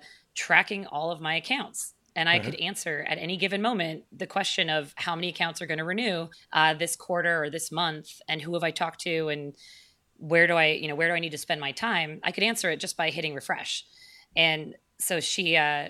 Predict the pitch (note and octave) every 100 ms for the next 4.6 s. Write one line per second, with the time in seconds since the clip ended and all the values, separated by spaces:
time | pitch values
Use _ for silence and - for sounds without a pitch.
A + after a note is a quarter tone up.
0 | - - F3 - F3+ F3 F#3 E3 D#3+ D3+
1 | E3 F3 - D#3+ F3+ E3+ D#3 B2 - D3+
2 | C#3 D#3+ D#3+ E3 - - D#3+ D3+ D3+ D3+
3 | D#3 C#3 C#3 E3 D#3 - C#3+ - F#3+ F3+
4 | - F3 E3 - D#3 C#3+